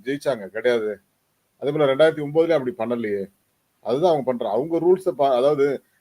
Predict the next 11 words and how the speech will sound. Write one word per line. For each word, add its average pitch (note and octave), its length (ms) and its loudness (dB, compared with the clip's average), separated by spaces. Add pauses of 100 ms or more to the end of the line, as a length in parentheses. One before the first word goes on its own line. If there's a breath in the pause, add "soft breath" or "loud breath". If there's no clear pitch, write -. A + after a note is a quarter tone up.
இது B2+ 160 -6
பிரதமர் E3+ 400 4
வேட்பாளருக்கான F3+ 680 6
தேர்தல் D3 340 0
கிடையாதுங்க. A2+ 260 -2
பிரதமர் D#3+ 400 2
வேட்பாளர்னு D3+ 580 2
எலெக்ஷன்ல, C#3 560 -4
எலெக்ஷன்ல C#3+ 400 -2
ரூல் C#3 240 -2
இருக்கான்னு A#2+ 380 -2